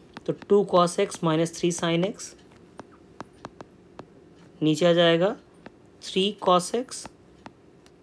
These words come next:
और प्लस का टू sin x। अब लेट कर लीजिए, डिनोमिनेटर वाले टर्म को टी let कर लीजिए, तो three cos x plus two sin x जो है, इसे हमने जब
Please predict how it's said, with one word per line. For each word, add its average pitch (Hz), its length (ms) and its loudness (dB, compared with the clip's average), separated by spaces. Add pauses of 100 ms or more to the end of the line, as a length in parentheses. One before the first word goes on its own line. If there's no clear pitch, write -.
(160)
और 143 200 0
प्लस 143 280 -6
का 156 120 -2
टू 151 160 -2
sin 190 460 -4
x। - 180 -16 (2000)
अब 220 220 0 (840)
लेट 185 240 0
कर 196 140 2
लीजिए, 190 340 2
डिनोमिनेटर 165 560 2
वाले 175 120 6
टर्म 170 200 0
को 170 100 -2
टी 165 160 -4
let 185 180 2
कर 180 140 -2
लीजिए, 180 340 2 (500)
तो 156 100 -4
three 208 400 -4 (100)
cos 175 280 0
x - 300 -10 (1200)
plus - 320 -6
two 196 180 0
sin 160 500 0
x - 220 -16
जो 151 120 -2
है, 143 200 -2 (720)
इसे 175 160 -2
हमने 165 260 2
जब 170 80 -4